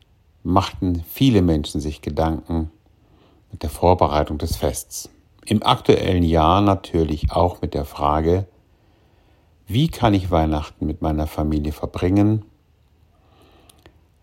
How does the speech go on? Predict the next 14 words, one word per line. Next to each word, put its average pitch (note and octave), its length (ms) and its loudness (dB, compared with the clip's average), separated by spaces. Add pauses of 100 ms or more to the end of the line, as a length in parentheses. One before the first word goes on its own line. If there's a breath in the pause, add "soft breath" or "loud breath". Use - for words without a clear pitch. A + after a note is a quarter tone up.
Wie G2 440 2 (320)
muss F2+ 260 0
ich E2 160 -4
mit E2 220 -2
Corona F2+ 480 0
umgehen? F2 760 0 (520)
Welche E2+ 300 0
Risiken A2 500 2
drohen? E2+ 680 0 (2250 soft breath)
Was A2+ 240 2
muss F2+ 240 2
ich D#2+ 140 -8
Besonderes E2 720 -2
beachten? - 760 -4